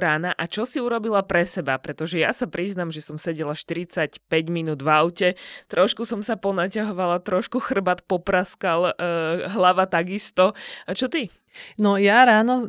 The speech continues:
Speaker 2: začala som s takou pätnásťminútovou rozcvičkou ešte v posteli, ak ležím. E, urobím také základné cvičenia, ktoré ma trošku ten môj chrbát, ktorý z tej kariéry športovej,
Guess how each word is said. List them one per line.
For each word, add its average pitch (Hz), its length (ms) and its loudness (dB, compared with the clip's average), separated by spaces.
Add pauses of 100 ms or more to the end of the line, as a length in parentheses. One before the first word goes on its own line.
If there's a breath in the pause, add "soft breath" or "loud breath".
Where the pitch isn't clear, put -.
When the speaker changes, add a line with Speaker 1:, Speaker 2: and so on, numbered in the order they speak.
(600)
Speaker 2:
začala 202 400 0
som 277 240 -4
s - 80 -10
takou 220 480 2 (160)
pätnásťminútovou 220 960 2
rozcvičkou 208 640 0
ešte 226 240 -2
v - 40 -20 (120)
posteli, 175 400 -4
ak 170 160 -2
ležím. 170 400 -2
E, - 640 0
urobím 214 400 2
také 214 240 -2
základné 226 480 0
cvičenia, 214 480 -4
ktoré 208 240 -4
ma 196 80 -2
trošku 196 480 -4
ten 190 160 -2
môj 190 320 0
chrbát, 185 320 0
ktorý 175 240 -6
z 185 120 -6
tej 175 120 -6
kariéry 180 400 2
športovej, 175 680 -2